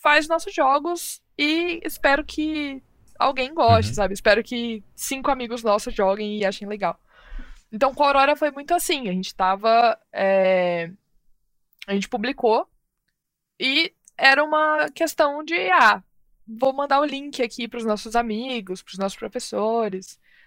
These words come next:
Speaker 1: nossos pais, talvez, saibam como baixar o jogo na Steam. E aí, nas primeiras duas horas, teve cinco mil downloads.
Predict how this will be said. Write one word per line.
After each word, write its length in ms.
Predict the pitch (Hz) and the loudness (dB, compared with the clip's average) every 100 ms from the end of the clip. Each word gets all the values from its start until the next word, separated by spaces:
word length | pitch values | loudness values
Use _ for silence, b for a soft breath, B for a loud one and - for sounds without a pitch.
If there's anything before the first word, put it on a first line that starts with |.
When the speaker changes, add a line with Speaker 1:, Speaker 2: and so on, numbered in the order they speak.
| b | b
Speaker 1:
nossos 260 | 190 202 196 | -6 -6 -4
pais, 400 | - 190 208 185 | 2 4 4 2
talvez, 520 | 190 185 185 208 196 | 0 0 2 2 0
saibam 400 | - 190 190 180 | 2 2 2 -4
como 240 | - 190 185 | -6 -6 -4
baixar 320 | 180 - 180 | -4 -4 -6
o 60 | |
jogo 180 | 185 180 | -6 -10
na 140 | 180 208 | -10 -12
Steam. 320 | - 202 240 B B B B B _ | -8 -8 -10 B B B B B _
E 160 | - 262 | 0 4
aí, 220 | 240 247 | 4 4
nas 340 | 247 262 - - | 0 -2 -4 -6
primeiras 580 | 277 262 240 254 - - _ | -2 0 2 0 -4 -14 _
duas 400 | 233 254 311 262 | -4 0 0 2
horas, 420 | 233 214 247 254 | 2 4 2 -2
teve 300 | - 233 240 | 0 0 -2
cinco 340 | 226 240 233 240 | -8 -8 -8 -4
mil 160 | 240 | -2
downloads. 600 | 233 233 208 175 - - | 0 0 -2 -6 -10 -18